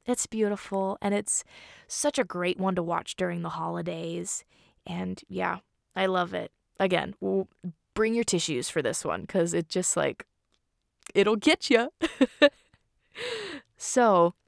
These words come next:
delving into the next one, this short film is called Us Again. This came out in twenty twenty-one,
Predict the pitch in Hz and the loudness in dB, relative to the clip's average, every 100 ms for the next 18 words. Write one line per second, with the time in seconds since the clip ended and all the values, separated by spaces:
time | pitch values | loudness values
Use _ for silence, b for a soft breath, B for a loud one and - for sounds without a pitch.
0 | _ _ _ _ _ _ _ - 220 208 | _ _ _ _ _ _ _ -14 0 4
1 | 220 240 233 220 208 196 190 190 - 175 | 6 4 0 -2 -2 -2 -2 -2 -6 -4
2 | 170 151 170 B B B B B B B | -4 -4 -8 B B B B B B B
3 | - 190 220 294 - - - _ - - | -4 2 4 4 0 -4 -8 _ -2 2
4 | 208 - 185 180 - - 175 170 - 175 | 2 2 0 0 -2 -2 -2 -4 -2 0
5 | 175 - 165 117 156 202 - 190 190 - | 0 -2 -2 -4 -4 -6 -4 -2 0 0
6 | 233 214 190 - 185 175 - 180 170 190 | 0 2 2 0 -2 -2 -4 -2 -2 -2
7 | - 226 269 277 220 175 165 226 | -2 -2 0 0 2 2 0 -4